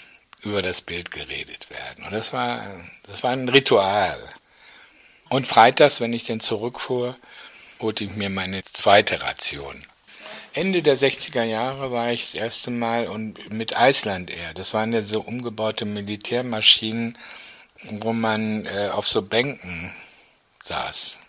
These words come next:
Das war die billigste Weise, nach Amerika zu kommen. Und die flogen von Luxemburg nach Island und dann weiter nach Amerika. Ich war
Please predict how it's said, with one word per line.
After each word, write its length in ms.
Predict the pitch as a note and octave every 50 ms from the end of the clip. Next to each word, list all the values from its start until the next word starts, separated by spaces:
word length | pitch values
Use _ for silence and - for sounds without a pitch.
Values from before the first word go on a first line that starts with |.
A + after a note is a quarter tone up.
| _ - - _ _ _ _ - - _ _ _ _ _ - - - _ _ - - _ _ - - _ _ _ -
Das 160 | G2+ - -
war 100 | B2 A#2+
die 140 | A2+ A2+ A2+
billigste 560 | G#2 A2 B2 C3 C3+ C3 - - - C3 A2+
Weise, 440 | A2+ A2+ A2+ A#2+ B2 A#2 A#2 A#2 A2+
nach 320 | A2 A2 G#2+ G#2+ G#2 -
Amerika 720 | - - G2 G#2+ G#2+ A2 A#2 G#2 F2+ E2+ - - D#2+ D#2 -
zu 140 | - - -
kommen. 340 | - - C#2 C#2 D2 D2+ C2+
Und 140 | E2+ F2 -
die 160 | G2+ G#2 G2+ - - - - - - - - - - - - - - - - _
flogen 380 | - - B2+ B2+ C3 B2+ C3 A#2
von 200 | - A#2+ A2 A2
Luxemburg 800 | A2+ B2+ C#3 - - - D3 C3+ B2 A#2+ A#2+ A#2+ A#2+ A#2+ -
nach 540 | A#2+ A#2 A2+ A2 A2+ A2+ - - - - - - - - - - - - - - - _ -
Island 800 | - - - B2 C3 C3+ - - D3+ C#3+ C#3+ C#3 C#3 C3+ -
und 140 | - G#2+ G#2+
dann 260 | A2+ A2+ A#2 A2+ G#2+
weiter 420 | G#2 G2+ G2 G2+ G2+ - A2+ G2+ F#2
nach 420 | F#2 F2 F2 F2 F2 - - -
Amerika. 800 | - - E2 D#2 D2 D2 - - - - - - - - - - - - _ _ _ - - - - - - - - - - - - - - _
Ich 220 | - D3 - - C#3+
war 480 | C#3 C3+ D3+ E3 F3 F#3 F#3 D#3+ C#3+